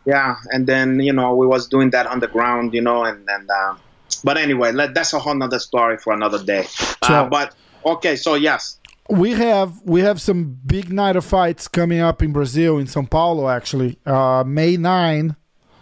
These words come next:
Speaker 2: it's, uh, the U F C two fifty. I, I, I,
Speaker 1: Yeah.
Speaker 2: I,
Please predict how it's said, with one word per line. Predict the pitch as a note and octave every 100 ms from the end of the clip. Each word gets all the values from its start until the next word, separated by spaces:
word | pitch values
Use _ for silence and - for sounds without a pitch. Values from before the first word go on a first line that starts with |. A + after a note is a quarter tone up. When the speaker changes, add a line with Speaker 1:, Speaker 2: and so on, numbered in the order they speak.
| - _ _ _ _ _
Speaker 2:
it's, | E3 D3+ -
uh, | D#3+ D#3 D3+ D3+ D3+ D3 C#3+ C#3+ C#3 C3+ -
the | D3 D#3
U | F3+
F | F3+
C | - F#3+
two | F3+ - E3+
fifty. | - G3 G#3 - B2 A#2+ - _ _ -
I, | C#3+
I, | C#3+ D3
I, |
Speaker 1:
Yeah. | D#3+ - D3 D#3+ F#3+ -
Speaker 2:
I, | -